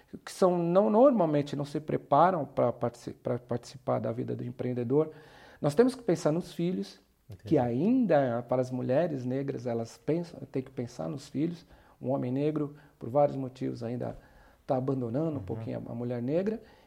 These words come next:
Speaker 1: e tem que pensar um pouco na família. Então, quando a gente pensa no empreendedorismo feminino, não é só a
Speaker 2: Uhum.
Speaker 1: questão do, do, do negócio. Nós temos que pensar na vida. E o mercado não enxerga isso.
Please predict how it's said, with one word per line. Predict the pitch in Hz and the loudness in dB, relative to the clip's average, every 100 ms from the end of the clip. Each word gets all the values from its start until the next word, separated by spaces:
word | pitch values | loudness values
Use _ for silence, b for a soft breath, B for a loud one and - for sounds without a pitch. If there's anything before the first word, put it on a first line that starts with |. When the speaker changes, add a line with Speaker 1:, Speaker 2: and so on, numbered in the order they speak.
| 240 | -6
Speaker 1:
e | |
tem | 233 262 | 0 0
que | 262 | 0
pensar | - 240 - | -2 0 0
um | 226 | 0
pouco | 226 214 208 | 2 0 0
na | 208 | -2
família. | 247 214 180 143 | -2 0 0 0
Então, | 143 240 | -2 0
quando | 247 | 2
a | 226 | 2
gente | 214 - | 0 -2
pensa | 185 175 165 | -2 -2 -4
no | |
empreendedorismo | 156 160 156 151 165 160 | -4 -2 -2 0 -2 -2
feminino, | 156 139 170 208 | -4 0 0 0
não | 175 202 | 0 0
é | 226 | 0
só | 277 - 208 202 | -2 -4 0 2
a | |
Speaker 2:
Uhum. | 208 | 2
Speaker 1:
questão | 185 202 180 | -2 -4 0
do, | 165 165 | 2 0
do, | 156 165 | 0 -4
do | 151 165 | 0 0
negócio. | 160 143 127 117 - B B | 2 4 4 2 -8 B B
Nós | 131 - | -8 -4
temos | 156 147 | -6 -6
que | - | -10
pensar | - 170 - | -4 -2 0
na | 196 | -2
vida. | 185 156 127 - B | 2 0 0 -8 B
E | 214 | -2
o | |
mercado | 214 214 208 202 | 0 0 -2 -2
não | 208 | -4
enxerga | 208 190 175 185 | -4 -2 -2 -2
isso. | 147 127 - | -2 -6 -12